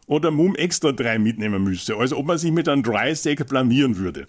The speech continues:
Und da ist mir gekommen, dass das wirklich ein Problem von Aufsteigerinnen ist. Ein richtiger Oberschichtangehörige schaut im Keller nach, welchen Rothschild et cetera er von seinem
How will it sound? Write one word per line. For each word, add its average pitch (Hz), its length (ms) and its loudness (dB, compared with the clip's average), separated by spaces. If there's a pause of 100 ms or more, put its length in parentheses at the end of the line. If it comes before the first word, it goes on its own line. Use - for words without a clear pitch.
(480)
Und 165 320 -2
da 180 140 4
ist 233 160 0
mir 220 120 0
gekommen, 208 720 0
dass 165 240 0
das 180 220 -2
wirklich 196 300 0
ein 190 80 -4
Problem 170 540 0
von - 180 -4
Aufsteigerinnen 151 1040 0
ist. - 800 -6 (580)
Ein 151 280 -2
richtiger 202 520 -2
Oberschichtangehörige 143 1200 0
schaut 143 260 0
im 156 140 -2
Keller 139 320 0
nach, 175 400 0 (300)
welchen 170 680 -2 (160)
Rothschild 170 680 -2 (280)
et 147 140 -2
cetera 143 400 0
er 147 340 0
von 151 220 -2
seinem 143 500 0